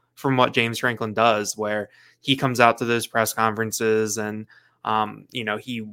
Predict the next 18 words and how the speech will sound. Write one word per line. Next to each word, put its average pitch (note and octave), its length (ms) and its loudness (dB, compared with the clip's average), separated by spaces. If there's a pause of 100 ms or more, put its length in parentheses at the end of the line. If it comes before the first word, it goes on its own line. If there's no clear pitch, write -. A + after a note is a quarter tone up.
won't A#2+ 320 2
throw A#2 160 4
players A2 420 4
under G#2+ 240 -2
the G2 100 -8
bus. - 800 0
You A#2 80 -4
know, G#2+ 80 -6
he, G#2+ 400 -10 (360)
you A2+ 80 -8
know, G#2+ 40 -4
won't A2+ 300 0
single A2+ 320 2
out G#2+ 260 6
guys G#2+ 280 4
individually, G#2+ 640 -2
publicly. A2+ 760 -2 (300)
Um, G#2 380 -4